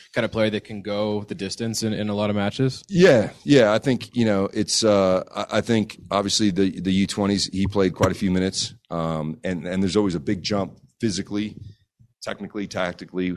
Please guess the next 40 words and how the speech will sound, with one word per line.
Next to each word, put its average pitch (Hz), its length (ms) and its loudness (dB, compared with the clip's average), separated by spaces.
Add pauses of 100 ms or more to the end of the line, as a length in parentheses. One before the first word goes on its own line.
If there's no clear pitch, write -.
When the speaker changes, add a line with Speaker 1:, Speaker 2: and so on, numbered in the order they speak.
(160)
Speaker 2:
uh, 78 240 -2
I 87 80 0
think 92 240 -2
from, - 180 -4
from 95 180 0
that 90 200 0
level 92 260 0
to - 120 -8
what 87 160 0
we're 87 220 -2
encountering 85 440 -4
on 80 100 -4
the 80 60 -6
week 85 180 -6
to 78 80 -12
week. 87 320 -4 (440)
Um, 87 400 0
and 104 80 -4
again, 104 220 0
I 92 80 0
think 92 220 -4
Diego, 95 480 2 (360)
uh, 87 380 -4
for, 110 320 -4 (100)
for 110 140 0
as 95 100 2
exciting 101 480 2
as 90 140 -2
he 92 100 -2
is, 90 200 0
I 87 140 -4
think 95 160 -4
there's 92 140 -2
so 104 120 -2
much, - 340 -6 (160)
you 95 100 -4
know, 80 220 -6 (100)
I, 85 200 -4
I 92 140 -4
think 110 360 -6